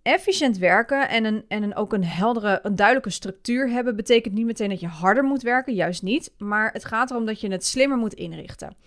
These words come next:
En door je processen dus zo te optimaliseren, kun je diezelfde taken die je constant hebt, kun je dus in minder tijd uitvoeren. Omdat je op een gegeven moment gewoon doorhebt van, oké, wat zit er precies in? Eh, wat moet ik gaan opleveren? Hoe la-,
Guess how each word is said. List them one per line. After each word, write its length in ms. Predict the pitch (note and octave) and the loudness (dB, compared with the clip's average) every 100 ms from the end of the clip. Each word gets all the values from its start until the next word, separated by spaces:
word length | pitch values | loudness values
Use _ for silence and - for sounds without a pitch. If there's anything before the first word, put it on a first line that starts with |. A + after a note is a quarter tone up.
| - - - - | -20 -20 -20 -6
En 180 | - G#3 | -2 0
door 200 | A#3 A#3+ | 2 2
je 100 | A3 | 2
processen 560 | - F3+ B3 C4+ C4 | 0 -2 2 0 0
dus 200 | G#3 G3 | -4 -2
zo 220 | - B3 | 2 2
te 120 | C#4+ A#3+ | 2 -2
optimaliseren, 1000 | G3 G3+ F#3 E3+ D#3+ E3+ F#3+ B3 D#4+ G#4+ _ _ _ _ - | -2 -4 -4 -6 -6 -4 -2 -2 -2 -4 _ _ _ _ 0
kun 100 | C4 | 0
je 80 | |
diezelfde 600 | A3 G3 F3+ A3 D4+ A3 | 2 0 4 4 4 -2
taken 480 | - A3 C4 - C#4 | -2 0 0 2 0
die 120 | B3 | 2
je 160 | A#3 A3 | -2 -2
constant 520 | C4 D4 D4 A3 E3+ | -4 -4 -4 -6 -4
hebt, 300 | F3 G#3+ C4+ | 0 0 0
kun 160 | - B3+ | -2 0
je 60 | |
dus 140 | A#3+ G#3+ | 0 0
in 160 | F#3+ | 0
minder 240 | G3 A3+ A3 | 0 0 0
tijd 280 | G3 F#3 - | -2 -2 0
uitvoeren. 460 | F#3+ F#3+ - F3 | 0 0 -6 -10
Omdat 160 | F#3 F#3+ | -10 -10
je 60 | |
op 60 | - | -10
een 60 | F#3 | -4
gegeven 260 | A#3+ B3+ | 2 2
moment 200 | B3 A#3 | 2 -2
gewoon 220 | - F#3+ | -4 -6
doorhebt 420 | D#3+ G#3+ B3 G#3 G#3 | -2 0 0 -2 -4
van, 120 | D#3 | -10
oké, 220 | B2+ E3 | -10 -4
wat 220 | F#3 C4 | 0 0
zit 140 | D4+ C4+ | -2 -6
er 60 | |
precies 360 | C4 B3+ B3 A3+ | -4 -4 -4 -4
in? 340 | G3+ G3 G3 - - - - | -2 -2 -4 -12 -20 -20 -10
Eh, 280 | - F#3 F3 | -2 0 4
wat 180 | A3+ B3+ | 4 4
moet 220 | C4 C4+ | -2 -4
ik 100 | - | -6
gaan 260 | B3 A#3+ | -2 -2
opleveren? 600 | G#3+ G3 G3 F#3+ F#3+ G3 | -2 -2 0 0 0 -2
Hoe 220 | F#3 G#3+ C4 | 0 0 2
la-, 180 | A#3+ | 0